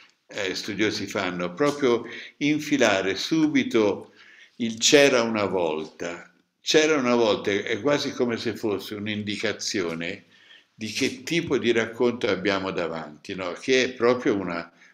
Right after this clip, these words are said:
una storia, una storia inventata, eh? Ma nulla come la narrazione per trasmettere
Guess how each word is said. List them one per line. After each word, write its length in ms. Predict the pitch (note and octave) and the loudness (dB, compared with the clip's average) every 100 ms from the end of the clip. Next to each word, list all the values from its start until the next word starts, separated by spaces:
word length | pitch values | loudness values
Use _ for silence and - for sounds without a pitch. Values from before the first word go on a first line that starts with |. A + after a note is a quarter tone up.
| - | -14
una 160 | G2+ | -10
storia, 680 | - - A#2+ F2+ D2 D2 - _ - - - - | -8 0 2 2 -2 -10 -14 _ -20 -20 -16 -6
una 180 | A#2+ | -4
storia 520 | - D3 C#3+ B2+ - - | 0 4 6 4 0 -8
inventata, 920 | G#2 G2 C3+ E2 - E2 D2+ - - - - _ | -6 -4 -4 -6 -8 -8 -8 -14 -20 -20 -20 _
eh? 200 | F2+ - - - - - | -18 -18 -20 -20 -20 -8
Ma 400 | A2+ A#2 F#2 - - _ - - - | 0 0 0 -12 -20 _ -20 -20 -20
nulla 600 | - A#2+ D#3 F3+ B2+ G2 | -8 0 2 2 2 0
come 340 | - C#3+ C3 A2+ | 4 4 6 2
la 140 | G#2 | 0
narrazione 840 | G#2+ B2 C#3+ C#3 - A#2+ A2+ A2 | 0 0 0 -2 0 2 2 0
per 220 | F2+ G2 - | -2 -6 -2
trasmettere 1040 | B2+ A#2 G2 G2+ E2+ - F#2+ F#2 F#2+ G2 | -2 -2 -4 -8 -8 -6 -6 -4 -6 -8